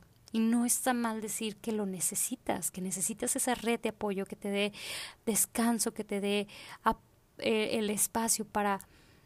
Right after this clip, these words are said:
enfrentar batallas que, que van llegando. Por eso es que platico esto. Y bueno, yo he avanzado muchísimo. Esa crisis que yo te describí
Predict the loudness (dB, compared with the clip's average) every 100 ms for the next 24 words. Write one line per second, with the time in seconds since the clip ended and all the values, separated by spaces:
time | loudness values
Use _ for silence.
0 | -14 -6 -2 0 -2 2 4 4 0 -16
1 | _ _ _ _ -6 -2 0 0 0 0
2 | -2 -4 -2 0 -4 -2 2 2 2 -2
3 | -4 -10 -14 -20 _ _ _ -4 -2 0
4 | -2 -4 -4 -4 -6 -10 -4 -2 -2 0
5 | -2 -4 -12 -20 -20 -20 -20 -20 -20 -20
6 | -20 -20 -20 -20 -12 0 4 4 4 -4
7 | -10 _ -4 6 8 8 6 4 2 2
8 | 2 2 2 2 0 0 -2 -6 -14 -20
9 | -20 -20 -20 -20 -20 -20 -6 2 4 4
10 | 4 4 4 -2 -2 -2 2 4 4 2
11 | 0 0 2 0